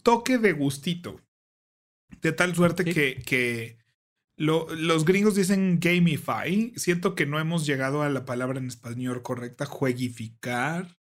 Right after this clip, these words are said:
Speaker 1: este, ludodificar. No sé, no sé cuál sería la palabra de gamificar. Yo digo gamificar porque pocho.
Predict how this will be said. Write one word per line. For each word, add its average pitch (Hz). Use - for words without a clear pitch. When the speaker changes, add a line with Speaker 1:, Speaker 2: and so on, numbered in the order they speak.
Speaker 1:
este, 131
ludodificar. 127
No 202
sé, 170
no 170
sé 180
cuál 185
sería 147
la 147
palabra 131
de 127
gamificar. 127
Yo 151
digo 185
gamificar 120
porque 113
pocho. -